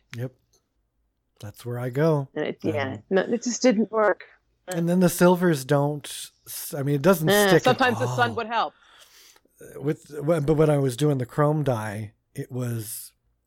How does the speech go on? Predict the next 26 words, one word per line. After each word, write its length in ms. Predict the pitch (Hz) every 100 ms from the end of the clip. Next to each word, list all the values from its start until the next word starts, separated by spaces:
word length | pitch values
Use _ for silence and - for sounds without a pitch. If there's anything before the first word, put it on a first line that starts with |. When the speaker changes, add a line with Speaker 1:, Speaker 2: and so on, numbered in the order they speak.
| -
Speaker 1:
I 60 | 147
actually, 420 | 156 170 - 190
like, 340 | 143 131 120 - _ _ _ _ _ _ _ - _ _
faded 500 | _ - 151 147 156
it. 380 | 160 175 - - 147
It 200 | 156 -
was 200 | 147 139
like, 160 | 143 147
it 160 | 165
wasn't 300 | 156 180 214 175
a, 160 | 143 -
a 80 | -
platinum 880 | - _ - 156 151 147 151 139 127
silver, 640 | 113 - 147 135 123 92 101
like, 280 | 113 113 151
in 120 | 135
your 120 | 123
face. 680 | - - 127 113 - - -
It 80 | 127
was 120 | 123
just 220 | 143 147
kind 220 | - 143 135
of 80 | 123
a 60 |
dull, 600 | 110 131 127 127 120 117 _ _ _ _ _ _ _ _ _ _ _ _
whitish 920 | 127 117 127 127 131 - - - -